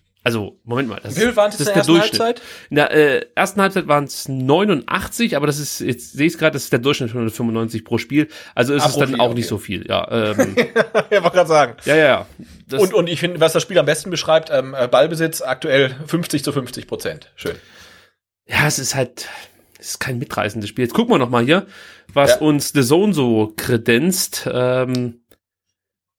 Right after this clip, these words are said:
Speaker 1: da geht's wahrscheinlich darum, dass da, äh, zwischen den Ketten die Stuttgarter relativ viel Platz
Speaker 2: Frei sind,
Speaker 1: haben.
Speaker 2: ne? Und sich da reinschleichen, ja.
Speaker 1: Das war echt ein toller Angriff, als Klimowitz sich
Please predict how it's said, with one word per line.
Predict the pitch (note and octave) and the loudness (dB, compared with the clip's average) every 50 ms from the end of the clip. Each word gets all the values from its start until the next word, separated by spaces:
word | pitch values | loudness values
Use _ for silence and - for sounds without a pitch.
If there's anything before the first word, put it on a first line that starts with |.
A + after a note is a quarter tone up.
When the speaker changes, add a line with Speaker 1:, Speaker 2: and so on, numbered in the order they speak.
| _ _ _ _ _ _ | _ _ _ _ _ _
Speaker 1:
da | - B2 A#2+ | -4 -2 -2
geht's | B2 D3 D3 - | -2 -2 -4 -4
wahrscheinlich | C#3 A#2 D3 C#3 B2+ - | -4 -2 -2 -2 -2 0
darum, | - C3+ C#3 C#3+ C#3+ | 0 0 0 0 -2
dass | C3 C3+ B2+ - | -4 -6 -4 0
da, | C3+ B2+ B2+ B2+ B2+ B2+ B2+ B2+ - B2 A#2+ | 2 4 6 6 6 4 4 2 2 0 0
äh, | A#2 | 0
zwischen | A#2+ - D3+ D3 D#3 C#3+ | 0 -2 -2 0 0 -2
den | C3 B2 | -2 0
Ketten | - - D#3+ - D#3 C#3+ C#3 C3+ B2+ - _ _ _ _ _ | 0 0 0 0 0 0 0 -2 -4 -6 _ _ _ _ _
die | - B2+ | -4 -4
Stuttgarter | A#2 - - F3 F3+ - E3+ D#3 D#3 C#3+ C#3 C#3+ C#3 C3 - - - F2+ F#2 G#2+ - - | -2 -2 -2 -2 0 0 0 0 2 2 2 2 2 0 -2 -6 -12 -18 -18 -16 -6 0
relativ | B2+ C#3 D#3+ E3 D#3+ - D#3 C#3+ - - - - - - _ - - _ _ _ _ - | 2 4 4 4 2 0 -4 -6 -6 -8 -14 -14 -16 -20 _ -20 -20 _ _ _ _ -12
viel | - - C#3+ | -6 -6 -6
Platz | B2 - C#3 D3+ D#3 E3+ | -2 0 0 0 0 0
Speaker 2:
Frei | - F3 | 0 0
sind, | F3+ F#3 | 2 2
Speaker 1:
haben. | G3+ G#3 | 2 0
Speaker 2:
ne? | A#3 C#4 C#4+ D4 _ - | 0 -2 -2 -4 _ -18
Und | - C3+ - | -20 -18 -12
sich | C#3 | -6
da | - A2 | -2 0
reinschleichen, | G2+ A#2+ - - - C3+ G#2+ G#2+ A#2+ A#2 - E3 B3+ D4 | 2 2 0 0 0 0 2 2 2 0 -4 -6 -6 -2
ja. | - D#3 F#3+ - - - - _ _ _ _ _ _ _ _ _ _ _ _ _ _ _ _ _ _ _ _ _ _ _ _ _ _ _ _ _ _ _ _ _ - | -2 0 0 -2 -4 -10 -20 _ _ _ _ _ _ _ _ _ _ _ _ _ _ _ _ _ _ _ _ _ _ _ _ _ _ _ _ _ _ _ _ _ -6
Speaker 1:
Das | - A2+ - | -6 -2 2
war | D3+ C#3+ B2+ | 2 2 2
echt | C3 B2 - | 2 -2 -4
ein | A#2+ | -4
toller | - B2 A#2+ A#2+ G2+ | -2 2 2 2 2
Angriff, | A2+ A#2+ A2+ - A2+ A#2 - - - - _ _ _ | 2 0 0 0 -2 -2 -4 -14 -18 -20 _ _ _
als | - B2+ A#2+ A#2 A#2 - | -6 -4 -4 -4 -6 -6
Klimowitz | - C3+ B2+ C3 C3+ A#2+ B2+ A#2 - | -6 -4 -4 -2 -2 -2 -4 -4 -4
sich | - B2 G#2 - - - | -4 -6 -6 -8 -10 -16